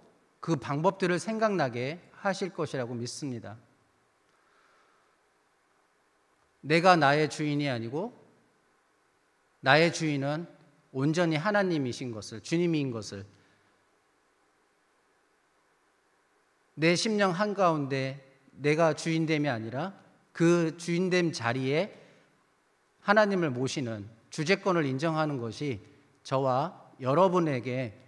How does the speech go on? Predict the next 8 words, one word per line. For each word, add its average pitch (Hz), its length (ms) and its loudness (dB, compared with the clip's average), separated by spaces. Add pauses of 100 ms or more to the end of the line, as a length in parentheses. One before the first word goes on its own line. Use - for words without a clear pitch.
(420)
먼저 147 420 0
되어져야 135 480 -2
되고 147 500 -6
일 147 120 -2
순위가 156 420 -2
되어져야 127 500 -6
된다고 113 400 -8
생각합니다. 131 680 -12